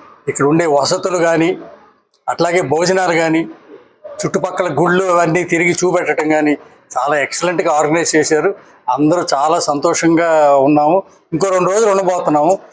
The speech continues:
ఇవి కూడా ఇవాళ, నిన్న ఇవాళ జరిగినంత సంతోషంగానే ఉండాలని అనుకుంటున్నాము, ఉంటుంది కూడాను. ఈయన మాకు సపోర్ట్ చేసినందుకు ఇదంతా, ఇదంతా జరిగే ఇష్యూ ఏమి ఉండదు. చాలా ఆనందంగా ఉంటుంది.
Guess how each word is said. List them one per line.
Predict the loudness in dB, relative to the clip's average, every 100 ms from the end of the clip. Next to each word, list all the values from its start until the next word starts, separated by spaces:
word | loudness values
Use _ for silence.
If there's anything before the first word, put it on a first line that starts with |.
| -12 -2
ఇవి | 0
కూడా | 2 2
ఇవాళ, | 0 2 2 2
నిన్న | 2 2 2
ఇవాళ | 2 2 2
జరిగినంత | 2 2 2 0 -2
సంతోషంగానే | -2 -4 -2 -2 0 2 2
ఉండాలని | 2 2 2 2 2
అనుకుంటున్నాము, | 0 -2 0 0 -2 -4 _ -8
ఉంటుంది | -6 -4 0
కూడాను. | 2 2 2 0 _ _ _ _ -2
ఈయన | 0 2 2 4 4 4 4 0 -12 _ -6
మాకు | -2
సపోర్ట్ | 0 0 0 0
చేసినందుకు | 2 2 2 2 2
ఇదంతా, | 2 2 0 -2
ఇదంతా | -2 0 0 0
జరిగే | 0 0 2 0 0 -2 -4 -2 -2 -2
ఇష్యూ | -2 0 2
ఏమి | 2
ఉండదు. | 2 2 0 -2 -6 _ _ -6
చాలా | -2 2
ఆనందంగా | 2 2 2 2
ఉంటుంది. | 2 0 -2 -4